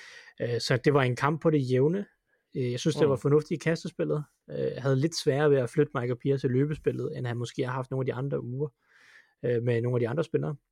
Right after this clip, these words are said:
Speaker 1: Men, men det er også
Speaker 2: Han er
Speaker 1: forventeligt.
Speaker 2: også en stor mand.
Speaker 1: Han er også en stor mand, der var i et frygteligt spilhumør. Øh, det er også træls.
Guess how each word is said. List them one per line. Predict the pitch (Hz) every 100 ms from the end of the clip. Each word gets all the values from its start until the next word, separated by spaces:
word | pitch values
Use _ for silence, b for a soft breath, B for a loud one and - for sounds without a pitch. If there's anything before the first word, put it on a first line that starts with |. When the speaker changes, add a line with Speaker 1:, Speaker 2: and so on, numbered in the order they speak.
| _ B B B B _ _
Speaker 1:
Men, | - 123 113 113 123
men | 120
det | 143
er |
også | 131 -
Speaker 2:
Han |
er | 135
Speaker 1:
forventeligt. | 131
Speaker 2:
også | 139
en | 151
stor | - 135
mand. | 123 120 - _
Speaker 1:
Han | 160
er | 147
også | 165
en | 175
stor | 185 170
mand, | 151 160
der | 151
var | 135 131 127
i | 127 127
et |
frygteligt | - 156 156 -
spilhumør. | 147 160 151 131 127 B B B B B -
Øh, | 127 120 117 113
det |
er | 147 131
også | 135
træls. | - 131 147